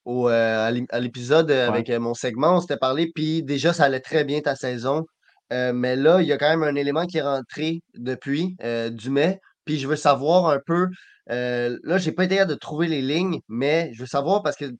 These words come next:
Speaker 1: des fois, on va parler de ça dans les, dans les équipes, euh, au, euh, mettons, à la date d'échange, à la limite d'échange, qui vont aller chercher des stars. Puis là, que tout d'un coup, le power play, tout change. Fait que là, tu, tu brises un peu la, la, la cohésion ou qu'est-ce que les joueurs avaient
Speaker 2: Ouais.
Speaker 1: déjà de, de, de construit. Puis je me rappelle de parler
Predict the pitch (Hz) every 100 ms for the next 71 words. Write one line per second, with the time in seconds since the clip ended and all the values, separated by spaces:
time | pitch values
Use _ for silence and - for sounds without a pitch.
0 | _ 123 139 185 156 139 135 131 175 147
1 | 127 117 117 120 117 123 156 143 123 113
2 | 110 110 110 104 104 101 90 92 117 139
3 | 139 117 110 127 123 127 139 151 175 -
4 | - - - 113 117 131 147 165 139 143
5 | 151 165 131 127 127 131 139 - 175 139
6 | 123 - 165 165 196 190 _ _ _ _
7 | 135 143 180 170 - 156 151 175 190 151
8 | 165 175 175 165 175 185 185 - 165 175
9 | 185 160 135 160 - _ - 123 151 160
10 | 139 156 165 131 120 117 110 - 160 147
11 | 131 143 160 143 135 135 123 131 151 139
12 | 117 123 123 139 123 113 110 110 - 113
13 | - 190 131 131 123 - 160 143 135 123
14 | 123 147